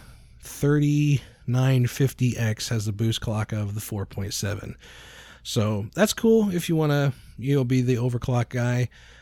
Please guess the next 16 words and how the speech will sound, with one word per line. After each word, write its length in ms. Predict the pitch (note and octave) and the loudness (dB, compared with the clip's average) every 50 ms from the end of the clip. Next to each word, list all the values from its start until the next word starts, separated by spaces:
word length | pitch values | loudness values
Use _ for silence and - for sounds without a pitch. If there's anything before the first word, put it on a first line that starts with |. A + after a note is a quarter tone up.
| - - - | -16 -4 0
Um, 340 | B2 B2 B2+ B2 A#2 A#2 - | 2 2 4 4 2 2 0
I 120 | - B2 | 0 0
think 280 | - - G3+ A3+ A#3+ - | 2 4 4 2 4 4
that's 220 | G#3 F3 - - | 4 4 4 4
actually 460 | E3 E3 E3+ - - F3+ E3 D#3 C3+ | 4 4 4 4 4 4 4 4 4
a 100 | A#2+ B2 | 4 4
little 200 | B2 C3 C#3 D3 | 2 4 4 4
bit 220 | C#3 C3+ C3+ A#2+ A#2+ | 4 2 0 0 0
better 280 | B2+ B2 C3 C#3 C3+ | 2 4 6 6 6
than 260 | B2 A#2+ C3 B2+ B2+ B2 | 6 6 4 4 4 4
the, 340 | B2 A#2+ A#2+ A#2+ A2+ G2 - - - - - - - - | 4 4 4 4 2 2 -2 -6 -12 -16 -18 -16 -6 -2
the 160 | A#2+ B2 A#2+ | 0 0 2
i 180 | B2 B2+ B2+ B2 | 2 0 0 0
seven, 680 | - - - D3 C3+ C3+ C3 C3 B2+ B2 A#2+ A#2+ A#2 | 0 2 4 4 4 4 4 4 4 4 4 2 0
um, 560 | - A#2 A2+ A2 A2 G#2+ G#2+ A2 G#2+ G#2 G#2 - - - - - _ _ - - - | 0 0 2 2 2 0 0 0 0 -2 -2 -4 -8 -16 -20 -20 _ _ -10 -4 -2
oh 200 | B2+ A#2+ G#2+ | -2 -2 -2